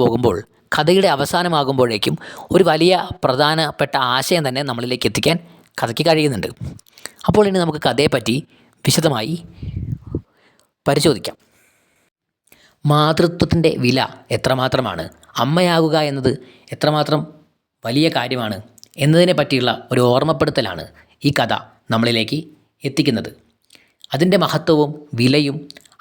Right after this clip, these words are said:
അമ്മ എന്ന വാക്കിൻ്റെ പ്രാധാന്യവും അതിന് നമ്മൾ കൊടുക്കേണ്ട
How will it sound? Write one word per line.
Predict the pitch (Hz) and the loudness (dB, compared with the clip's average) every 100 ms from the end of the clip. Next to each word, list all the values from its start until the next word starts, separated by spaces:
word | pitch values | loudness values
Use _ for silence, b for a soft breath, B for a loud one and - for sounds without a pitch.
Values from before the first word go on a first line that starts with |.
| 127 | -4
അമ്മ | 147 180 170 | 0 0 0
എന്ന | 160 | 2
വാക്കിൻ്റെ | 151 143 147 147 | 0 0 0 0
പ്രാധാന്യവും | 131 117 135 143 139 127 131 - B B | 0 0 0 -2 0 -2 -4 -12 B B
അതിന് | 135 160 | 2 4
നമ്മൾ | 170 165 156 | 4 2 0
കൊടുക്കേണ്ട | 123 151 151 | 0 0 0